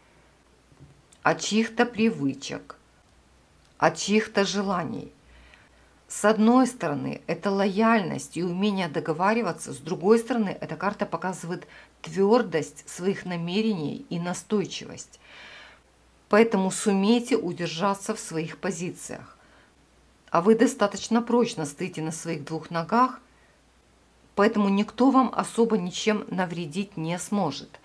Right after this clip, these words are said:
Также карта умеренности для кого-то из вас может показывать дополнительное образование. Возможно, кто-то считает, что вы недостаточно опытны, или вас могут обвинять в какой-то некомпетентности.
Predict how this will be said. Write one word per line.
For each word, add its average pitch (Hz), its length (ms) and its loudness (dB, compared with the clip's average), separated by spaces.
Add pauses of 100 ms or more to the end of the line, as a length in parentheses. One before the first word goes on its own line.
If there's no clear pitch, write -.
(400)
Также 220 320 2
карта 240 320 0
умеренности 196 600 0
для 160 100 -6
кого-то 208 440 2
из - 260 -6
вас 190 260 0
может 196 320 -4
показывать 185 440 -6
дополнительное 170 580 -4
образование. 165 640 -4
Возможно, 226 420 0
кто-то 202 240 -6
считает, 202 460 0
что - 160 -10
вы 185 100 -6
недостаточно 175 720 -6
опытны, 165 680 -6 (1080)
или 190 180 2
вас 240 260 6
могут 208 320 0
обвинять 208 480 2
в - 40 -20
какой-то 190 400 -2
некомпетентности. 170 1200 -6